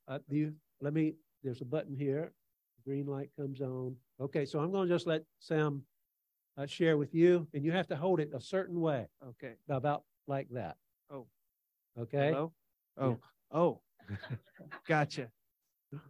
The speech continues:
Speaker 2: So, um, I thought, I thought, I've been thinking a lot about what to say up here, and, uh,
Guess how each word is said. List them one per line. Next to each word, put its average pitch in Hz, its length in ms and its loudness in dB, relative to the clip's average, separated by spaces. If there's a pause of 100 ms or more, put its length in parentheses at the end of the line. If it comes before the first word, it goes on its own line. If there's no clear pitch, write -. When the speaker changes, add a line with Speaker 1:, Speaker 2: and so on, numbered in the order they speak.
(360)
Speaker 2:
So, 185 500 2
um, 180 400 -2 (2250)
I 143 80 -18 (100)
thought, 202 200 -16
I 160 140 -20
thought, - 180 -20
I've 156 120 -20
been 160 180 -20
thinking 202 240 -12
a 165 80 -10
lot 151 180 -4
about 147 340 -4
what 139 180 -18
to 127 60 -20
say 127 240 -16
up 127 80 -16 (100)
here, 131 220 -18
and, 123 220 -20
uh, 117 300 -12